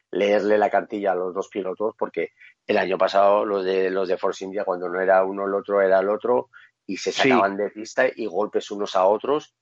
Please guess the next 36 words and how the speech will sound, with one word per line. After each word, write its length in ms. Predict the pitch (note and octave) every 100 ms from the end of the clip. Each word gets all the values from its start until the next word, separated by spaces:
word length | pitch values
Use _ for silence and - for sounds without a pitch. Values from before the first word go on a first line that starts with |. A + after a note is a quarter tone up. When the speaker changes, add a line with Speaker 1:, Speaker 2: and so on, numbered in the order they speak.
| _ _ -
Speaker 1:
y 160 | G#2+ G#2+
Speaker 2:
Sí. 80 | _
Speaker 1:
desperdiciando 960 | G#2 G#2+ - G2+ F2 F#2 G2+ A2 A2 A2
una 160 | A#2
cantidad 420 | G#2+ A2 G#2+ G#2+ A2
de 80 |
puntos, 480 | G#2+ C#3 C3+ E2+ - _ _ -
que 80 | G2+
al 100 | G#2
fin 160 | D3
y 40 | E3+
a 40 |
la 120 | F3
postre 480 | F3+ E3+ F3 G3+ - _ _ _ _ -
no 360 | A2 A2 C#3+
es 280 | E3 - -
ni 180 | B2+ A#2
soy 240 | - D3+ C#3
yo 120 | D#3+
ni 100 | D#3+
eres 200 | A2+ -
tú. 200 | C#3 G#2
El 120 | G#2+
que 60 | F2+
sale 200 | B2+ D3
perdiendo 300 | D#3+ D#3 D#3+
es 80 | D#3
el 80 | A#2
equipo, 260 | C#3 G#2
que 80 | A2+
es 80 | A2+
el 60 | A#2
que 100 | B2+
deja 220 | C3 B2
de 140 | A#2+
puntuar 520 | - A2+ A2 B2 C#3